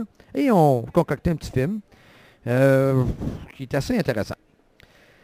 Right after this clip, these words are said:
Ce qui s'en vient après ça, c'est deux autres projets. On avait dit, euh, Atlantis Invader et The Mighty Galvanote. Et là, ça va être, euh, le premier va être à Noël cette année, le prochain, là, Noël l'année prochaine. Alors, eux autres, ce qu'ils ont fait pour se financer,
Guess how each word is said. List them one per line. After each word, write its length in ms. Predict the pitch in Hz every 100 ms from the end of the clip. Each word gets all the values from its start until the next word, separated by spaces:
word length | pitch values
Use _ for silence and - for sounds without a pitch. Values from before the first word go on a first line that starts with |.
| _ _ _
Ce 100 | -
qui 100 | -
s'en 220 | - 294 254
vient 280 | 214 285
après 220 | 220 147 123
ça, 200 | - 156 - _ _ _
c'est 220 | - - 151
deux 420 | 143 294 294 190
autres 320 | 190 170 135
projets. 540 | - - 113 110 160 254 - -
On 120 | 117
avait 220 | 113 113
dit, 100 | 107 123 -
euh, 160 | 120 117
Atlantis 400 | 113 135 151 143
Invader 460 | 120 123 117 143
et 40 | 123
The 140 | 120
Mighty 340 | 123 123 - 143
Galvanote. 600 | 120 107 107 156 185 -
Et 60 | 135
là, 100 | 277
ça 140 | -
va 200 | 135 135
être, 180 | 151 139
euh, 140 | 143 147 - _ -
le 80 |
premier 240 | 143 165 214
va 100 | 175
être 140 | 131
à 40 | 135
Noël 260 | 135 135
cette 180 | 131 120
année, 160 | 120 139
le 100 | 135
prochain, 320 | - 107 127
là, 240 | 127 107
Noël 220 | 101 120 123
l'année 180 | 107
prochaine. 380 | 101 101 - 165 170 _ -
Alors, 180 | - 139
eux 40 | 202
autres, 140 | 320
ce 40 |
qu'ils 100 | -
ont 40 | 202
fait 100 | 262
pour 120 | 214
se 80 | 147
financer, 420 | 123 117 110 208